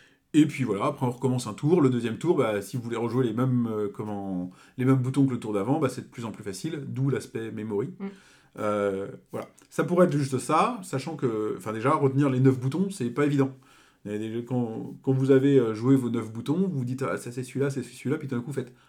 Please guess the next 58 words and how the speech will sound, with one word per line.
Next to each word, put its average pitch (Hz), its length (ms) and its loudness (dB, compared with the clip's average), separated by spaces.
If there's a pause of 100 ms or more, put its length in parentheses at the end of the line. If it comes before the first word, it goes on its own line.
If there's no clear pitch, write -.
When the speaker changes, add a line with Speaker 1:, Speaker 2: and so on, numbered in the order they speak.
Speaker 1:
Ah - 160 -8
merde, 170 360 -4
c'était 139 220 -6
celui 139 160 -8
d'à 139 120 6
côté ». 147 680 2
Ah - 40 -12
bah, 90 100 -8
Speaker 2:
Mm. 101 160 -4
Speaker 1:
mais 95 60 -4
du 98 140 -6
coup, - 120 -10
vous 131 160 2
allez 95 120 -2
pas 127 100 -4
où 123 60 0
vous 113 120 -8
voulez. 104 200 -10 (500)
Alors, 98 240 -10
déjà, 135 280 6
il 120 60 6
y - 20 2
a 107 40 0
ça, - 360 -2
mais 139 200 6
en 131 60 6
plus, 185 220 0
les 143 80 0
creepers, 165 420 0
euh, 120 380 2 (380)
en 135 120 0
plus 151 200 2
de, 123 220 6
d'attaquer 131 360 2
la 131 120 2
planète, 165 360 0
ils 135 140 -2
envoient 127 220 4
des 123 180 2
espèces 135 260 0
de 123 160 0
petits 113 380 -6
brouillages, 135 560 6
en 123 80 0
plus 135 240 -2
des 123 80 -2
machins, 156 400 -2
qui 151 180 0
vont, 135 320 4
euh, 110 60 2
faire 147 320 -4
que, 135 60 0
euh, 117 400 0 (360)
vous 127 140 0
allez 123 160 4
devoir, 131 320 4
euh, 113 120 4
mélanger 135 540 6